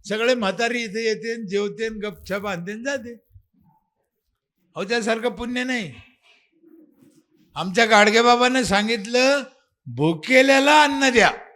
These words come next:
जो मस्ती आला त्याला खाऊ घालून उपयोग नाही, भुकेल्याला अन्न द्या, त्या म्हाताऱ्याला जेवण." अर्थात हे सगळं करायचं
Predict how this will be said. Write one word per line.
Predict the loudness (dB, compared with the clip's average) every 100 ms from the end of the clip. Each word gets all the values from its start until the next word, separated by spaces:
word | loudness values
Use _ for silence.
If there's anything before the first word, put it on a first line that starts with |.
| _ _ _ _ _ _ _ -4
जो | -2
मस्ती | 2 2 0 2 4
आला | 4 4
त्याला | 2 0 0
खाऊ | 2 2 4
घालून | 2 2 0
उपयोग | -4 -4 -2 2 0 -2 -16 _ _ _ _
नाही, | 0 4 4 2 -8 -20 _ _ _ _ _ _ _ -8
भुकेल्याला | -4 0 2 4 4
अन्न | 2 2
द्या, | -2 -2 -4 -12 _ _ _ _ _ _ _ _ _ _ _ -6
त्या | -2
म्हाताऱ्याला | 0 2 2 2 0
जेवण." | 0 0 -2 -2 -8 -20 -16 -2
अर्थात | -2 2 2
हे | 2 -2
सगळं | -4 -4 -2 -2
करायचं | -2 0 2 0 -2 -4 -4